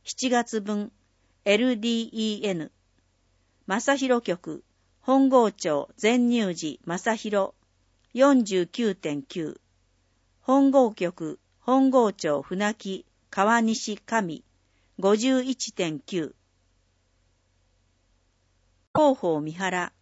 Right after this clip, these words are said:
平成二十六、二千十四年九月号。第百十四号、毎月一日発行。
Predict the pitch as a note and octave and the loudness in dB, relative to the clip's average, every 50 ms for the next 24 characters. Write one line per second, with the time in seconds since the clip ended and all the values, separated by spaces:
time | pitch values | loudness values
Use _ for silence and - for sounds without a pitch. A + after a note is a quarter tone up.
0 | _ _ _ _ _ _ - C4 C4+ C#4 C#4 - - C#4 C4+ B3+ A#3+ B3 B3+ A#3 | _ _ _ _ _ _ -2 0 2 2 2 0 0 2 2 2 2 0 0 0
1 | G#3+ F#3 D#3+ D#3 D3+ D3 - - - E3 - - _ _ _ _ _ _ _ _ | -2 -4 -4 -4 -4 -6 -8 -10 -12 -12 -12 -12 _ _ _ _ _ _ _ _
2 | _ - G3 G3+ G#3+ - - D4 C#4 B3 A3 G3 - A#3+ A#3+ A3 G3 F3 D#3 D#3 | _ -6 -4 -4 -4 0 2 2 2 2 0 -2 -2 -2 0 2 2 2 0 -2
3 | D#3 D#3 D#3 D#3 D3 - _ _ _ _ _ _ _ _ _ - - F#3+ A#3 B3 | -2 -4 -6 -6 -8 -12 _ _ _ _ _ _ _ _ _ -10 -6 -2 0 0
4 | A#3+ - - A#3+ G#3+ G3 D#3+ C3+ C3+ - - _ _ _ _ _ _ _ _ _ | 0 -2 -4 -8 -6 -4 -4 -6 -6 -10 -14 _ _ _ _ _ _ _ _ _
5 | _ _ _ _ - G#3 G#3+ C4 C4+ C4 G3 D3+ - _ _ _ - F#3+ G3 - | _ _ _ _ -10 -4 0 0 0 0 0 -2 -8 _ _ _ -4 -4 -4 -2
6 | - C4+ B3+ G#3+ A#3+ B3+ B3+ B3 B3 B3+ A#3+ G#3 F3+ C#3+ - D3+ C#3 C3 - - | -2 -4 -2 -2 -2 -2 0 2 2 0 0 0 -2 -6 -6 -6 -6 -6 -8 -12
7 | _ _ _ _ _ _ _ _ - F#3 F#3+ G#3+ B3 B3 - - - - - A3 | _ _ _ _ _ _ _ _ -8 -4 -2 -2 -2 -2 -4 -8 -14 -10 -8 -8
8 | G#3+ - - _ _ _ - - B3+ C4 B3 - C4 A#3 - - A#3 A3+ G3 F3 | -8 -8 -10 _ _ _ -4 -2 -2 -2 0 0 -2 -2 -2 -6 -6 -4 -6 -6
9 | _ _ _ _ - E3+ D#3 D3+ - - | _ _ _ _ -8 -6 -6 -6 -8 -10